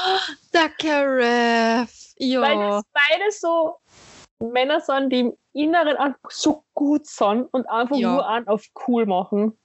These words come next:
Speaker 1: Ja,
Speaker 2: Und
Speaker 1: das
Speaker 2: die sind
Speaker 1: stimmt.
Speaker 2: aber einfach, die möchten einfach, dass sie sich nur umarmen. <laughs>
Speaker 1: Das ist ja das.
Speaker 2: Also die habe ich. Aber zu Miranda Bailey, weil du das nochmal mit, mit
Speaker 1: Ja.
Speaker 2: Nazi erwähnt hast, <laughs> meine absolute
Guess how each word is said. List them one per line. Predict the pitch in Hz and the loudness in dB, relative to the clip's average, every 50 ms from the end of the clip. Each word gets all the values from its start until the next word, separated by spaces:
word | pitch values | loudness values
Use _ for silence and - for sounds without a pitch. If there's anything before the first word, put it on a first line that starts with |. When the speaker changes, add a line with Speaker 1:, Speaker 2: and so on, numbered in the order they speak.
| _ _ _ - | _ _ _ -4
Speaker 1:
Ja, | 190 185 180 180 175 170 170 175 | -2 0 0 2 2 2 0 0
Speaker 2:
Und | 170 | 0
Speaker 1:
das | 185 254 | -2 -2
Speaker 2:
die | - 277 | 0 0
sind | 254 233 | -2 0
Speaker 1:
stimmt. | 180 185 240 | 0 -2 0
Speaker 2:
aber | 247 254 254 - - 226 | 2 2 2 2 0 -2
einfach, | 247 247 - 277 269 - - - - - - - - - _ - | -2 0 0 -2 -2 -4 -8 -16 -16 -14 -12 -12 -14 -14 _ -4
die | 294 285 | 0 2
möchten | 285 339 - - 415 311 | 2 2 2 0 -2 -2
einfach, | - 294 339 330 370 349 320 | 0 0 0 0 0 0 0
dass | 320 311 | 0 0
sie | 311 285 | -2 -2
sich | - - 311 - - - | -2 -4 -4 -4 -4 -4
nur | 285 285 311 | -2 0 0
umarmen. | 294 233 - 220 214 220 214 202 196 202 - | 0 -2 -2 -2 0 0 0 0 -2 -2 -4
<laughs> | - - - - - 294 - - 330 - - 214 - - - - _ _ _ - | -6 -8 -8 -6 -6 -6 -2 -2 -2 -2 -2 -4 -6 -6 -6 -8 _ _ _ -8
Speaker 1:
Das | 262 240 247 - | -4 -4 -2 0
ist | 262 247 285 | -2 0 0
ja | 277 262 233 | 0 0 0
das. | - 233 226 226 220 214 214 214 233 277 - - - - - - - - - - - - - - 262 254 - _ _ | 0 2 2 2 2 2 2 2 0 0 -2 -4 -6 -8 -10 -12 -14 -20 -20 -20 -16 -6 -2 -2 -2 -2 -4 _ _
Speaker 2:
Also | - - 285 311 269 | -4 -2 0 0 2
die | 294 302 | 2 2
habe | 285 262 | 2 0
ich. | - 208 208 - 262 - - - - | 0 -2 -6 -6 -8 -10 -8 -4 0
Aber | 240 277 320 392 440 440 | 0 2 2 0 -2 -2
zu | - - 339 320 | -2 -2 0 0
Miranda | 294 269 247 247 233 240 254 269 254 | 2 2 2 2 2 2 0 0 -2
Bailey, | - 196 190 196 196 196 | 0 -2 0 0 0 2
weil | 214 226 254 | 2 2 2
du | 262 254 | 2 0
das | 277 277 | 0 0
nochmal | 277 254 247 247 | 0 0 0 0
mit, | 240 233 226 214 | 0 -2 -2 -4
mit | 208 226 226 | -4 -2 0
Speaker 1:
Ja. | 233 196 165 - 247 | 0 0 2 2 0
Speaker 2:
Nazi | - - _ _ _ - | -2 -4 _ _ _ -4
erwähnt | 240 240 262 - | -2 -2 0 0
hast, | 294 277 - _ _ - | 0 -2 -2 _ _ -2
<laughs> | - 277 269 - | -2 0 0 0
meine | 359 269 - - - - | 0 -2 -2 -4 -4 0
absolute | - 247 - - - 294 269 269 269 - 269 269 269 - | 0 0 0 0 -2 -2 0 0 0 0 0 0 0 -2